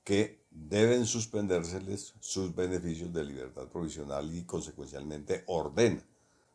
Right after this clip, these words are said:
su captura, sea nacional o internacionalmente, en donde se encuentre,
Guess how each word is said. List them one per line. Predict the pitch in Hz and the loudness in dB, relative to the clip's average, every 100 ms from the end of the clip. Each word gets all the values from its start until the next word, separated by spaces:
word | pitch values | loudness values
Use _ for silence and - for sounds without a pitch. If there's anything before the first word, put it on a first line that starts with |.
| - | -2
su | 131 123 113 | 4 4 6
captura, | 110 - 104 90 95 95 | 4 4 2 6 6 6
sea | 101 101 95 95 - - | 6 8 8 6 4 -4
nacional | 85 80 - 69 71 78 - | -4 -2 -4 -6 -2 -2 -2
o | 87 | -4
internacionalmente, | 85 69 71 73 71 73 71 85 78 78 - 98 | -4 -4 -6 -4 -6 -6 -4 -2 -2 -4 -4 -4
en | 76 | -2
donde | 73 67 69 | -4 -6 -10
se | 67 | -14
encuentre, | - 76 69 - 85 | -8 -8 -8 -8 -8